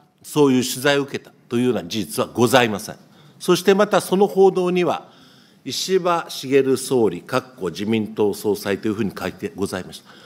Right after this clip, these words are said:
私はそのような取材を受けたこと、一度もございません。従いまして、そのような報道というのは、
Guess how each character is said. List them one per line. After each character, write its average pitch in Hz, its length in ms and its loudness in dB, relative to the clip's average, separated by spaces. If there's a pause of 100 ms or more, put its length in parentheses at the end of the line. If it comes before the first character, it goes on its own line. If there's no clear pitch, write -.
(260)
私 190 260 6
は 190 80 6
そ 190 120 2
の 185 60 4
よ 185 60 6
う - 20 6
な 135 60 2
取 - 140 -6
材 110 100 6
を 107 40 2
受 107 80 -6
け 113 40 -6
た 90 120 -10
こ - 80 -20
と、 - 120 -20
一 151 280 -4
度 175 120 8
も 180 280 -4
ご 104 100 -10
ざ 90 160 -16
い 87 60 -16
ま - 100 -20
せ - 120 -20
ん。 - 40 -20 (480)
従 196 280 2
い 190 40 0
ま 185 80 -2
し - 100 -12
て、 - 120 -20 (360)
そ 160 160 -6
の 180 120 0
よ 170 140 4
う 127 40 0
な 104 100 -4
報 123 280 -2
道 117 200 -2
と 117 140 -8
い 117 100 0
う 123 40 0
の 131 100 -2
は、 92 140 -6